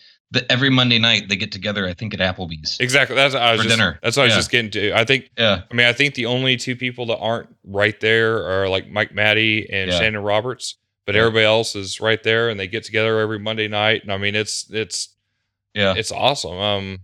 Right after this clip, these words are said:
Speaker 2: we had seven members of Sound Team Six were in the points race as well. So, I mean, that's seven people who did two or more shows on one
Speaker 1: Yeah.
Speaker 2: team. So
Speaker 1: Yeah.
Speaker 2: that's pretty impressive. And they, they
Speaker 1: Yeah.
Speaker 2: far outnumbered anybody else.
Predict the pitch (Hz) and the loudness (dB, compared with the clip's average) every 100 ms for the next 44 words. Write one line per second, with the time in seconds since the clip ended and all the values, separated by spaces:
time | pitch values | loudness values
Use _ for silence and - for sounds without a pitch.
0 | - 127 117 120 117 113 110 107 104 - | -12 -6 0 2 4 2 0 -4 -8 -10
1 | - - 139 143 147 139 127 113 107 101 | -6 0 2 2 -2 -4 -4 -2 -4 -4
2 | 95 - 110 104 107 98 - 101 - - | -6 -2 -2 -2 -6 -4 -4 -4 -4 -10
3 | - 95 92 92 87 _ _ - 110 113 | -6 -6 -4 -6 -10 _ _ 0 2 2
4 | 95 104 98 - - - - - _ - | -4 -6 -6 -12 -12 -10 -10 -14 _ -12
5 | 92 92 87 - - - 113 117 135 165 | -6 -4 -4 -6 -12 -4 -2 2 0 -2
6 | - - 135 139 127 123 85 95 101 104 | -6 -2 0 0 -6 -8 -8 -6 -2 -2
7 | 101 - 117 120 113 104 - 131 104 98 | -2 -6 -8 -6 -6 -6 -2 0 0 -2
8 | 95 95 92 95 117 113 90 113 98 90 | -4 -4 -8 -2 0 2 0 -2 -4 -8
9 | _ - 95 107 107 - - 127 110 101 | _ -6 -2 -2 -4 -10 -6 -2 -2 -4
10 | 92 107 - 85 98 104 104 - 120 110 | -4 -6 -6 -10 -8 -2 -2 0 -2 -2
11 | 95 117 120 110 90 104 98 95 92 _ | -2 0 2 2 0 -4 -4 -6 -8 _
12 | 110 110 95 87 85 85 - | -6 -4 -4 -4 -4 -6 -10